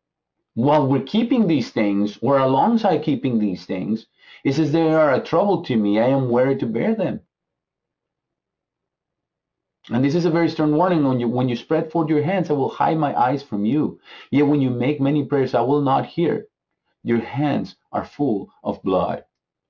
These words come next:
And just exactly like our hands are not full of blood of the sacrifices now in the temple,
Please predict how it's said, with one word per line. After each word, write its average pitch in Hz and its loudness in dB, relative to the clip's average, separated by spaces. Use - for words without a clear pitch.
And 139 -2
just 196 0
exactly 175 0
like 139 0
our - 2
hands 170 0
are 147 2
not 139 0
full 151 2
of 120 -2
blood 131 2
of 135 -2
the 113 -4
sacrifices 131 -2
now 127 0
in 117 0
the 113 2
temple, 160 -2